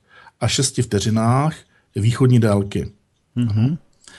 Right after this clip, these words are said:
Speaker 1: Eh, nachází se v mezinárodních vodách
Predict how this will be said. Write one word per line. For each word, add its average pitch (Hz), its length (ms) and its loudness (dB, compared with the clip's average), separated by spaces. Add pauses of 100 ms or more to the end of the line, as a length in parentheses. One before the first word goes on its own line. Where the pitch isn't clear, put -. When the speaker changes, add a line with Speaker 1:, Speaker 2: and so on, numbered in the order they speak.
(1000)
Speaker 1:
Eh, 107 1000 2
nachází 165 460 2
se 180 160 2
v 165 40 2
mezinárodních 156 680 0
vodách 101 680 -2